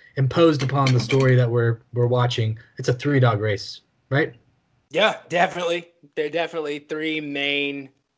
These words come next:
Speaker 2: figures in this, presences, if you will.
Speaker 1: I'm not gonna let Paul Reiser go. He's a close fourth, right?
Speaker 2: Yeah, he's like a, yeah, I think you can make a, a case for, uh, oh, sweet Melissa,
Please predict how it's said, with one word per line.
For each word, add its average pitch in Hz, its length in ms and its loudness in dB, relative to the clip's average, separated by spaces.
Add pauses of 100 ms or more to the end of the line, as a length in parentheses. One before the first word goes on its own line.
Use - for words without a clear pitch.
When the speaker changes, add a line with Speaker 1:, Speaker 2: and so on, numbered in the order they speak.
(160)
Speaker 2:
figures 123 640 -4
in 131 180 -12
this, 113 380 -10
presences, 135 880 -4 (100)
if 123 240 -12
you 120 160 -12
will. 107 440 -12 (320)
Speaker 1:
I'm 131 100 4
not 147 180 2
gonna 143 140 2
let 131 240 2
Paul 123 180 2
Reiser 110 320 0
go. 104 280 -6 (580)
He's - 140 -14
a 131 60 4
close 123 260 2
fourth, 113 280 -2
right? 123 260 0 (2000)
Speaker 2:
Yeah, 220 600 6 (160)
he's 185 160 -12
like 208 160 -4
a, 160 520 0 (520)
yeah, 175 560 2
I - 60 -10
think 190 180 -2
you 185 80 -2
can 180 120 -2
make 165 180 -2
a, 147 460 0
a 143 40 -2
case 147 400 -2
for, 139 560 0
uh, 135 280 -2
oh, 143 140 0
sweet 147 360 -4
Melissa, 139 580 -2